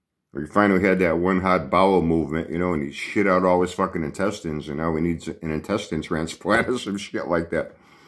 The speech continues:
Really, man. <laughs> Okay. Okay, I, I wish I had known this earlier.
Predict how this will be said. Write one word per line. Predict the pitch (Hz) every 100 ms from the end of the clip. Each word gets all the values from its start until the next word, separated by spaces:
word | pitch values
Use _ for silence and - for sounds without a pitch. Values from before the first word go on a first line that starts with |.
| _
Really, | - 120 110 78
man. | 71 65 - _ _ _ -
<laughs> | - - - - _ _ _ _ _ _ _ _ _ _ _ _ _ _ _ - _ _ _ _ _ _ - _ _ _ _ _ - - - -
Okay. | 175 170 117 - - - - _ _ _
Okay, | 92 - 87
I, | 101 - _ _
I | 90
wish | 87 85 87 -
I | 73
had | 71
known | 76 71
this | 67 -
earlier. | 71 65 57